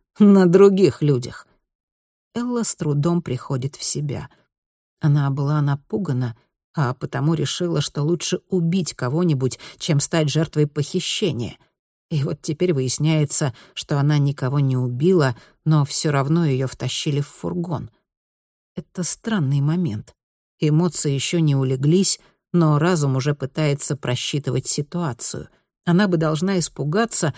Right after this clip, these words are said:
но в организме, кажется, больше не осталось страха. «Я схожу с ума». Она пытается утверждать это, но звучит как вопрос. Вовсе нет. Во время приступа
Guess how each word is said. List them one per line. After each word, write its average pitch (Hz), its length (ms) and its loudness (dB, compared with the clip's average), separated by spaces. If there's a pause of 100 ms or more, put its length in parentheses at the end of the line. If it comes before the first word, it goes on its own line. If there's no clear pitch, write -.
(260)
но 165 280 4
в 147 120 -2
организме, 151 600 0
кажется, 135 460 -4
больше 135 360 -4
не 139 140 -2
осталось 143 560 -4
страха. - 580 -6 (1120)
«Я 240 260 0
схожу 214 520 -4
с - 200 0
ума». 226 440 0 (600)
Она 143 220 2
пытается 139 680 -2
утверждать 147 760 -4
это, - 340 -6 (440)
но 147 280 2
звучит 139 500 -4
как - 220 -8
вопрос. - 560 -4 (880)
Вовсе 170 380 -4
нет. 151 340 -4 (400)
Во 185 160 2
время 185 280 4
приступа 180 600 0